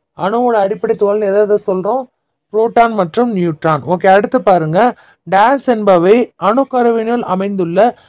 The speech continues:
நேர்மின்னோட்ட பெற்ற துகள்கள் ஆகும். எது வந்து அணுக்கருவோட அமைந்துள்ள நேர்மின்-,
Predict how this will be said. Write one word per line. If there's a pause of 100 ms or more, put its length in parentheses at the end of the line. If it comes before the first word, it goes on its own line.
(220)
நேர்மின்னோட்ட
பெற்ற
துகள்கள்
ஆகும். (760)
எது
வந்து
அணுக்கருவோட
அமைந்துள்ள
நேர்மின்-,